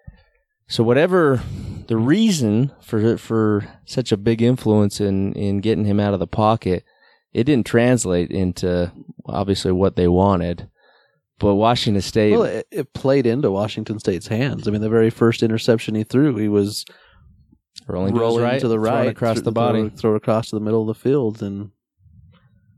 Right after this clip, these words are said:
Speaker 2: which is, which is quarterback one oh one, Huntley. Come on.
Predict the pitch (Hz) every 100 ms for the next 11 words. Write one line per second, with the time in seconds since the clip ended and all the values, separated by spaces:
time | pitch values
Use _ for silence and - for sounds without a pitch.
0 | _ - 117 - 117 110 _ _ _ _
1 | _ _ _ _ _ - 139 131 - -
2 | 180 143 127 120 113 117 107 104 110 107
3 | 101 110 92 110 - 165 127 107 98